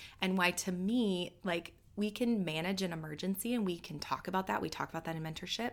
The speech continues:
We have classes on that. There's lots of other people teaching on that. But how they are made to feel, the words we choose, how we communicate, how we bond,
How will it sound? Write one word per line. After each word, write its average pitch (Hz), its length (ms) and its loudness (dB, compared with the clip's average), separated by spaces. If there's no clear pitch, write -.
We - 340 -16
have - 80 -16
classes 170 420 2
on 214 140 4
that. 220 180 2
There's 160 180 -4
lots 160 300 0
of - 80 -12
other 180 120 -2
people 175 260 -8
teaching 196 280 -4
on 214 100 0
that. 233 240 0
But 175 180 4
how 190 500 4
they 226 120 0
are 196 120 2
made 175 300 -2
to - 100 -10
feel, 185 600 -2
the 170 80 0
words 175 380 0
we 185 100 -2
choose, 170 380 -2
how 175 300 0
we 202 100 2
communicate, 170 640 -4
how 180 280 0
we 190 160 2
bond, 170 580 0